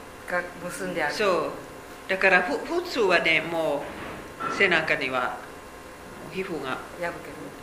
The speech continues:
Speaker 2: そう。皮膚はほとんどなかった。だから、
Speaker 1: うん。
Speaker 2: 非常に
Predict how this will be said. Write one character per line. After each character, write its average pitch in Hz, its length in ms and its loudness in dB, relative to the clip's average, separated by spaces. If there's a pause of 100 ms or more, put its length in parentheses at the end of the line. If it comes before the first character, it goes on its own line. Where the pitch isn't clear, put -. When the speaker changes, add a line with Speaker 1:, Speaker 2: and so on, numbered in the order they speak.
(100)
Speaker 2:
そ - 140 -8
う。 160 40 -6 (560)
皮 214 60 -10
膚 175 160 -6
は 147 120 0
ほ 175 120 0
と 170 160 2
ん 151 40 -4
ど 147 100 -2
な 143 120 -2
か 143 120 -4
っ - 20 -4 (160)
た。 - 80 -10
だ - 80 4
か 185 100 4
ら、 226 140 4
Speaker 1:
う - 20 0
ん。 - 20 0 (320)
Speaker 2:
非 285 360 2
常 247 340 10
に 175 260 4